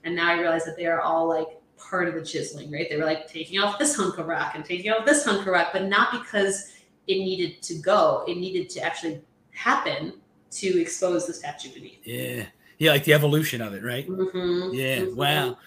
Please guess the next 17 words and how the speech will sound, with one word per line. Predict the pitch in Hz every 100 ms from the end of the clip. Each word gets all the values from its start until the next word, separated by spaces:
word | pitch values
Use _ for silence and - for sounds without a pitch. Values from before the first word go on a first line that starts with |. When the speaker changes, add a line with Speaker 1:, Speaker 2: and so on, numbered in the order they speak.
| - - - - - -
Speaker 2:
So, | - 196
so | -
Stormy, | 196 - 262 254 185 175
if | 165 -
people | 165 285 311 254
wanted | 226 214
to |
get | 190 180
a |
hold | 151 180 147
of |
you, | 135
how | 135 208
could | 202
they | 175
do | 151 156
that? | 104 92